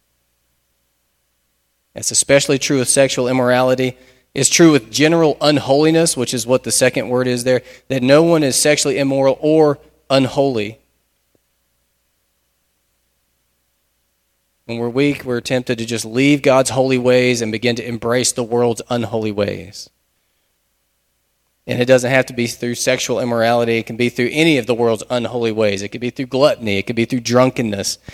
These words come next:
It could be through laziness. Whatever way in which we just sort of drift away from God's good, holy ways and embrace unholy ways.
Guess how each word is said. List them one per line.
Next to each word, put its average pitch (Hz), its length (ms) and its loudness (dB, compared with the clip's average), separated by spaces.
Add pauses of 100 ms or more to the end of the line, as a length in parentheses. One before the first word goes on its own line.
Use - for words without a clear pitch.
(160)
It 110 100 -6
could 120 120 -2
be 117 140 2
through 117 400 0
laziness. 117 880 0 (1040)
Whatever 151 380 2
way 131 240 2
in 123 120 -2
which 120 360 -2
we 117 120 -4
just 113 460 -2 (380)
sort 113 300 -2
of 104 80 -6
drift - 280 -2
away 120 220 0
from 110 220 -6
God's 110 380 -4
good, 110 240 -2
holy 104 300 -6
ways 92 460 -8 (540)
and 107 120 -12
embrace 101 320 -8
unholy 98 440 -8
ways. 92 440 -14